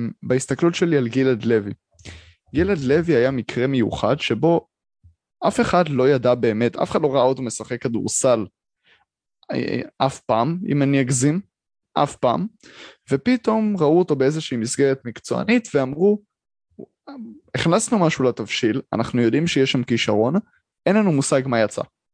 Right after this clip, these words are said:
אה, ונבחרת העתודה הראתה לנו את, אה, גלעד לוי ואת מה שיצא ממנו, על יתרונותיו, על חסרונותיו, אבל הראתה לנו משהו, וזה היה נחמד.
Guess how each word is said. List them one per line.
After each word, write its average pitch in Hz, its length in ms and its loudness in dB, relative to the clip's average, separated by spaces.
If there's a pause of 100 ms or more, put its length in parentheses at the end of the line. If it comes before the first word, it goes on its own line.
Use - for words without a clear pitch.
(720)
אה, 117 240 4
ונבחרת 147 400 2
העתודה 131 360 2
הראתה 117 260 0
לנו 113 300 -2
את, 98 160 -10
אה, 107 220 0
גלעד 107 340 -2
לוי 208 240 0
ואת 117 220 0
מה 110 100 -2
שיצא 147 380 0
ממנו, 170 500 0 (320)
על 151 120 2
יתרונותיו, 131 720 2
על 117 80 0
חסרונותיו, 127 720 -2 (640)
אבל 139 180 2
הראתה 160 300 2
לנו 156 180 2
משהו, 113 320 -4
וזה 120 220 0
היה 117 80 2
נחמד. 110 360 -4